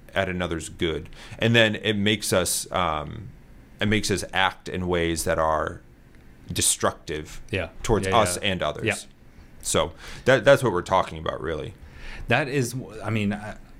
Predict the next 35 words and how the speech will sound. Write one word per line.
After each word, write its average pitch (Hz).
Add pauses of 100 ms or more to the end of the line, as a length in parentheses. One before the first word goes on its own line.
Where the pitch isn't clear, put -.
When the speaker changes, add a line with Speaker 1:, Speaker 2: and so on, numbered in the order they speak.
(400)
Speaker 2:
I 117
don't 110
know. 101
I, 101
I 107
think 123
that 104
kind 110
of 92
definition, 90
that 90
un-, 92
understanding 90 (640)
changes 95
things 95
for -
a 87
lot 69
of -
people. - (260)
Speaker 1:
Yeah. 110 (200)
Speaker 2:
Um, 98 (600)
because 135
I, 120
I 123
think 156
far 123
too 120
often 101
envy 104
is 104
just 107
approached -
as 90
jealousy, 123